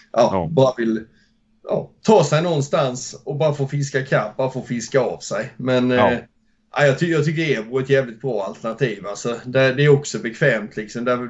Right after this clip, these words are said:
Speaker 1: där flyger man ner, tar en guide. Vi har ju en svensk där nere, Pontus, som, eh, som guidar på, eh, både karp och malfiske. Det är bara,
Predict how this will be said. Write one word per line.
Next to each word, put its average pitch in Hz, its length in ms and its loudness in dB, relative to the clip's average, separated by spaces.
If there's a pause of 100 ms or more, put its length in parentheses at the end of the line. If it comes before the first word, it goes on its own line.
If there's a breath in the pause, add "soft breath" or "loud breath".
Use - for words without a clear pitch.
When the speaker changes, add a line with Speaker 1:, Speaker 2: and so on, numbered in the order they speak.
Speaker 1:
där 127 120 0
flyger 113 420 0
man 113 180 -2
ner, 104 360 -4 (380 loud breath)
tar 127 220 6
en 117 140 -2
guide. 113 540 0 (100)
Vi 120 100 -8
har 127 180 4
ju 117 60 -2
en 117 180 -4
svensk 113 680 -2
där 127 120 2
nere, 123 240 0
Pontus, 104 840 -2
som, 113 280 0
eh, 113 260 -2
som 117 260 0
guidar 120 460 4
på, 107 460 2
eh, 101 80 4
både 117 200 0
karp 113 260 4
och - 60 -8
malfiske. 110 680 0
Det 110 60 0
är 110 40 -4
bara, 113 280 6